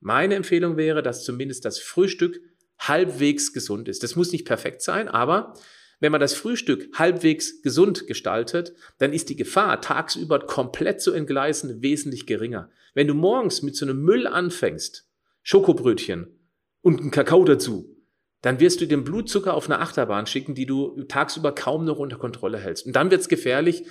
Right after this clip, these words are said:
weil dann wirst du am Ende des Tages mit Sicherheit deutlich mehr Kalorien getankt haben, als du eben tatsächlich die ganze Woche letztendlich eingespart hast. Mit einem gesunden Frühstück, das darf auch nur halb gesund sein, das ist okay, hast aber einen guten Start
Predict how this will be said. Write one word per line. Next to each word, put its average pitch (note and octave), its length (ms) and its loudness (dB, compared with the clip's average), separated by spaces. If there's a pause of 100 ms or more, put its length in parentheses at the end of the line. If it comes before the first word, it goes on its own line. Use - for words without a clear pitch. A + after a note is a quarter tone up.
(160)
weil B2 140 0
dann C3+ 100 2
wirst D#3 160 0
du D3 60 -2
am B2+ 60 -6
Ende C3+ 200 -4
des C3+ 140 -8
Tages B2 380 -6
mit B2 140 -10
Sicherheit A#2+ 300 -6
deutlich B2 320 -4
mehr B2+ 120 -8
Kalorien B2 380 -6
getankt C3+ 360 -2
haben, C#3 260 2
als A2+ 220 -6
du A2 80 -10
eben A#2 160 -10
tatsächlich A2 500 -10
die A2+ 60 -12
ganze G#2+ 340 -8
Woche G#2 160 -6
letztendlich F#2 400 -10
eingespart F#2 500 -10
hast. - 280 -16 (640)
Mit C3+ 120 -6
einem D#3+ 140 2
gesunden A#3 400 4
Frühstück, A3+ 560 0 (140)
das - 120 0
darf D#3+ 220 2
auch D3+ 80 2
nur C#3+ 160 4
halb G3+ 220 2
gesund C#3+ 300 4
sein, D#3+ 160 6
das D#3 140 2
ist C#3 100 -2
okay, E3+ 400 2 (200)
hast D#3 200 0
aber D3 140 4
einen D3 140 2
guten C#3+ 260 -2
Start C#3+ 420 0